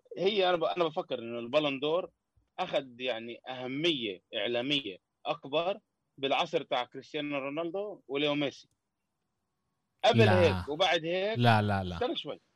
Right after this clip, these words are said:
Speaker 1: استنى شوي، استنى بدوي، بدوي. صدقني إنه ال-، ال-، النفخ الإعلامي اللي موجود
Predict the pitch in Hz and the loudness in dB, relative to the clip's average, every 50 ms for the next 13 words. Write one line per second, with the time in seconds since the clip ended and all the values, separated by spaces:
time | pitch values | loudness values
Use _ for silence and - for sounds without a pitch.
0 | _ _ - - 233 254 220 170 - - 120 90 - - _ - - - 196 196 | _ _ -2 -2 0 0 0 -2 -4 -6 -10 -10 -12 -16 _ -20 -14 -10 -10 -8
1 | 190 139 117 117 135 151 151 143 123 98 - _ _ _ _ _ _ _ _ _ | -8 -8 -10 -10 -8 -6 -6 -6 -8 -10 -14 _ _ _ _ _ _ _ _ _
2 | _ _ _ _ _ - 156 156 151 147 143 131 110 110 104 92 _ _ _ _ | _ _ _ _ _ -6 -4 -2 -2 -4 -4 -6 -8 -10 -14 -16 _ _ _ _
3 | _ _ _ _ _ _ _ _ - 143 139 139 180 185 165 147 127 110 101 _ | _ _ _ _ _ _ _ _ -10 -10 -4 -2 -2 -2 -2 -2 -6 -6 -10 _
4 | _ _ _ _ 104 127 135 139 139 135 131 120 - - - 131 127 127 104 104 | _ _ _ _ -10 -6 -4 -2 -2 -2 -2 -4 -6 -8 -8 -6 -6 -6 -8 -8
5 | 127 123 120 123 120 117 113 - 123 131 143 165 185 180 - 151 139 143 127 135 | -8 -8 -8 -6 -6 -6 -4 -4 -6 -4 0 0 0 -2 -2 -8 -8 -6 -4 -4
6 | 131 123 135 156 151 131 120 117 113 110 - - 117 117 117 117 117 117 120 123 | -4 -2 -2 -2 -2 -2 -4 -8 -12 -12 -14 -14 -14 -12 -10 -10 -6 -6 -6 -4
7 | 131 147 165 147 123 | -4 -2 -2 -2 -4